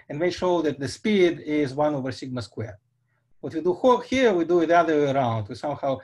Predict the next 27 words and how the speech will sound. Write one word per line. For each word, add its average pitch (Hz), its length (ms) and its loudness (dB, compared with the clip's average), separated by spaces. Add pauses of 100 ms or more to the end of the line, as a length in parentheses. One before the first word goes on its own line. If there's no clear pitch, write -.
(180)
first - 640 -4
send 151 220 -2
sigma 269 340 0
to 185 80 -2
infinity 151 640 -6 (960)
and 147 100 -6
show 185 440 2
that, 151 380 4 (100)
uh, 131 720 -2
the 135 160 -4
resulting 135 460 -4
process 123 440 -12
looks 127 280 -8
like, 113 240 -6 (600)
uh, 113 1120 -6 (260)
Brownian 135 340 -4
motion 127 360 -2
with 120 160 -8
this 135 180 -8
drift, 220 360 -4
and 135 120 -8
this 135 140 -8
gives 123 220 -8
me 110 100 -6
this 101 140 -8
speed. - 160 -20 (280)
So 156 240 -4